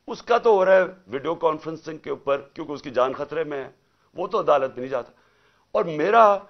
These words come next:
جس نے مارنے کی کوشش کی، وہ کبھی ادھر جا رہا ہے، کبھی ادھر اس کو لے کے جا رہے ہیں، سارا وقت اتنے سفر کر رہا ہے، پبلک میں ایکسپوزڈ ہے۔ تو میں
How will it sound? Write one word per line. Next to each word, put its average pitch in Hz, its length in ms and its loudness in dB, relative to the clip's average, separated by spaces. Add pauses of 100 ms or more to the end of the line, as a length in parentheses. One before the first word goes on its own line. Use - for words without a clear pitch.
(180)
جس 147 280 -12
نے 226 100 -4
مارنے 170 500 0
کی 240 120 -8
کوشش 202 420 -4
کی، 165 240 -14 (380)
وہ 208 220 2
کبھی 196 320 -6
ادھر 196 180 0
جا 175 220 2
رہا 170 80 2
ہے، 165 40 -6
کبھی 160 240 -6
ادھر 175 120 -4 (260)
اس 156 240 -20
کو 156 100 -10
لے 135 160 -4
کے 147 120 -8
جا 123 220 0
رہے 127 140 -6
ہیں، 120 80 -10 (280)
سارا 175 380 4
وقت 147 320 2
اتنے 143 380 -4
سفر 143 340 -4
کر 131 220 -4
رہا 123 120 -2
ہے، 120 120 -2
پبلک 156 480 -4
میں 151 80 -12
ایکسپوزڈ 127 500 -10
ہے۔ 110 100 -6 (540)
تو 107 80 -16
میں 107 160 -10